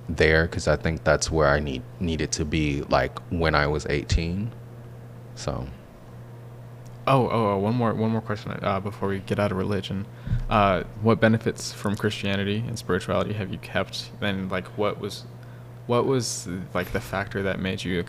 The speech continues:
Speaker 2: like, kinda stay with it, even though that there was these things pushing you away or
Speaker 1: S-,
Speaker 2: feeling
Speaker 1: yeah.
Speaker 2: outcasted?
Speaker 1: So I don't, I don't think I really identify as a Christian.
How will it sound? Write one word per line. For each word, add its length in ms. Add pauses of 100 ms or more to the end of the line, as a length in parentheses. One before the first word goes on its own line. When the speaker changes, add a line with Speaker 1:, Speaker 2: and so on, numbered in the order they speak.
Speaker 2:
like, 200
kinda 220
stay 260
with 180
it, 120
even 320
though 320
that 180
there 100
was 140
these 160
things 180 (120)
pushing 280
you 100
away 380 (140)
or 60
Speaker 1:
S-, 100
Speaker 2:
feeling 420
Speaker 1:
yeah. 300
Speaker 2:
outcasted? 380 (720)
Speaker 1:
So 280
I 160
don't, 320 (420)
I 80
don't 240
think 200
I 20
really 420
identify 720
as 240
a 60
Christian. 760